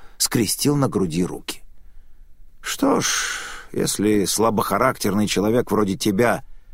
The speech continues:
может решиться на подобное, кто я такой, чтобы тебя отговаривать? Очевидно, по какой-то причине ты буквально одержим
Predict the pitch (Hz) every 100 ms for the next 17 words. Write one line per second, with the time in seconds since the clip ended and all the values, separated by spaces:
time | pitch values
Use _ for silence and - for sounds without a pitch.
0 | - - 123 113 101 113 101 110 104 -
1 | 95 92 82 95 160 202 190 165 - -
2 | - - 202 214 202 180 - 185 143 -
3 | 90 95 92 85 76 71 71 - - 87
4 | - - - - - - - - - -
5 | - 240 190 156 151 135 147 143 123 120
6 | 113 - 202 185 131 151 120 - 131 180
7 | 185 156 143 - - 208 160